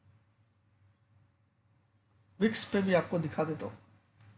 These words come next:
देखिए, कल हम लोग इसकी बात करें तो कल ये बचाया, लेकिन आज इसके ऊपर ही पूरे दिन रहा, मगर इस लाइन के ऊपर गया और इसको इतना नीचे क्लोज किया और इतनी बड़ी वीक ऊपर बनाया, ये वीकनेस का साइन है। मतलब विक्स अब वापस से,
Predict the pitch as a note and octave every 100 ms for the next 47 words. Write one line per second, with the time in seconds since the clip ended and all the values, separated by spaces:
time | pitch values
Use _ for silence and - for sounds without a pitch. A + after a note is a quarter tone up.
0 | - A3 G#3+ - A#3+ C4+ B3 C4+ C4 A3
1 | - B3 A3+ A3+ A3+ A3+ A3 A3 A3+ G#3+
2 | G3+ G#3+ A3 A3 G3 G3 G3 - G#3 F#3+
3 | A#3+ A#3+ B3+ - - G3+ G3+ G3+ F3+ E3
4 | - - - - - - F#3 B3+ - -
5 | - E4+ C#4+ A#3+ B3+ C4 B3+ - G#3+ -
6 | B3+ G3+ A3 - - - - - A3 G3+
7 | - A3 G3+ A#3 C4 A#3 G3+ G3+ F#3+ F#3
8 | - A3+ A3+ G#3 F#3 G3 C4 A#3+ A#3+ A#3+
9 | F3+ A#3 A#3 G#3 A#3+ A3+ G3+ G#3+ B3+ -
10 | G3+ A3+ E3 E3+ F#3+ F#3 F3+ D#3+ D3+ C#3+
11 | C3 - - - - - _ _ _ _
12 | - E3+ F#3+ A#3+ E3+ G#3 - - - A3+
13 | - - - - - - - - - E3
14 | F#3 F#3 A#3 - A3+